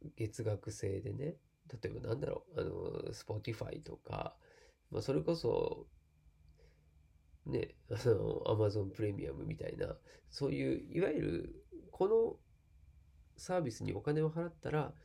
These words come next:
えー、そこにあるサービスが全部使えるよっていうような、まあ、そんなコンテンツにもできたはずなんですけどもね。うん。ただ今な、時代の流れとしては、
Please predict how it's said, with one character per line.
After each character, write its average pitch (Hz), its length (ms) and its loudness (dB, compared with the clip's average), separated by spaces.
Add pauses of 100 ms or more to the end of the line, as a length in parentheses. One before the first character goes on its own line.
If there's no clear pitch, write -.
(200)
え - 380 -4 (240)
ー、 - 20 -16
そ - 160 -2
こ 151 100 0
に 156 120 4
あ 165 80 8
る - 100 2
サ - 140 -2
ー - 20 -4
ビ 98 120 -4
ス - 120 -8
が - 80 -2
全 151 200 4
部 - 100 -14
使 - 200 -6
え 98 80 0
る 104 80 0
よ 110 200 0
っ - 120 -20
て - 100 -2
い 131 180 -2
う 147 60 0
よ 151 180 0
う - 60 -4
な、 123 240 -4 (400)
ま 143 60 2
あ、 - 20 -4
そ 196 180 -2
ん 226 180 -6
な 240 220 2 (1500)
コ 160 120 4
ン 156 80 4
テ 107 80 -2
ン 98 100 -4
ツ - 120 -12
に 107 60 -8
も - 60 -10
で 139 140 2
き 151 80 -14
た - 100 -6 (340)
は 120 160 0
ず 131 100 0
な 147 100 2
ん - 80 -6
で - 60 -14
す - 100 -18
け - 80 -10
ど - 120 -18
も - 80 -10
ね。 123 160 -8 (460)
う - 40 -4
ん。 160 120 -8 (100)
た 175 100 2
だ 180 60 2
今 - 180 4
な、 117 140 4 (120)
時 135 160 -2
代 175 140 4
の 190 120 -2
流 165 240 4
れ 175 100 0
と - 100 -8
し - 100 -12
て - 100 -8
は、 - 320 -6